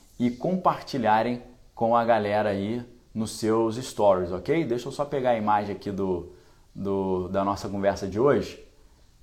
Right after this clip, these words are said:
tá? Que só é muito, aqui, ó. Eu vou tirar o comentário rapidinho pra você poder dar o print,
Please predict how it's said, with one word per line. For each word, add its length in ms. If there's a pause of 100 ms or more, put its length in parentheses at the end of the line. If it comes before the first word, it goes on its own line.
tá? 300 (300)
Que 80
só 180
é 100
muito, 300
aqui, 280
ó. 80 (480)
Eu 120
vou 140
tirar 300
o 60
comentário 560
rapidinho 720 (960)
pra 140
você 360
poder 1000 (600)
dar 160
o 100
print, 500